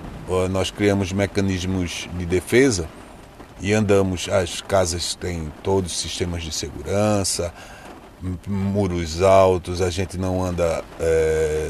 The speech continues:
muito tarde da noite na rua, nós escolhemos as áreas da cidade onde, onde podemos an-, andar com mais tranquilidade, enfim, e essa,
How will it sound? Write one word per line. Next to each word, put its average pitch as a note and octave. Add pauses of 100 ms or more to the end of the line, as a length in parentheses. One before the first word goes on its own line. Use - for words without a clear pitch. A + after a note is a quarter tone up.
(160)
muito F#2
tarde F2+
da F2
noite E2+ (160)
na E2
rua, F#2 (540)
nós F#2
escolhemos G2
as F#2+
áreas F#2
da F2+
cidade F2
onde, D#2+
onde F#2
podemos F2+
an-, F2 (180)
andar F2
com -
mais F2
tranquilidade, F2 (560)
enfim, B2 (840)
e F#2+ (320)
essa, A2